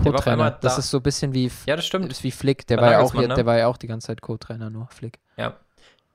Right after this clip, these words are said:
Speaker 1: Übrigens ganz weird, ich habe heute Nacht geträumt,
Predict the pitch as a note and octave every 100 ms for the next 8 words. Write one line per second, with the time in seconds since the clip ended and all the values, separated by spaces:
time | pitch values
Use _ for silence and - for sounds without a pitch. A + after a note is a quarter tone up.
0 | _ C#3+ C#3+ D#3 C#3+ C3 D3+ - B2 C#3+
1 | A#2+ C3+ C3 B2 A#2+ B2+ - - A#2+ A#2+
2 | C#3 -